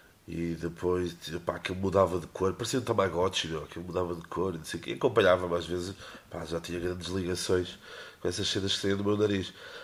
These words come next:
E, eh, mas aquilo, pá, o meu nariz é muito sensível, tá? Não é qualquer tecido.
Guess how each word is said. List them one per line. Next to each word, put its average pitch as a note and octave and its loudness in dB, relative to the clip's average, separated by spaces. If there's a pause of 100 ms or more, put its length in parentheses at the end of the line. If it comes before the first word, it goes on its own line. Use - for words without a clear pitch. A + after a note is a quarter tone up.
(260)
E, B2 8
eh, A#2+ 12
mas A#2 6
aquilo, A2 4
pá, F#2+ 2
o F#2 -2
meu G#2 2
nariz A2 2
é A2+ 6
muito A2+ 0
sensível, G2 2
tá? E2+ -2
Não E2 -2
é A2 6
qualquer G#2 2
tecido. F#2 -2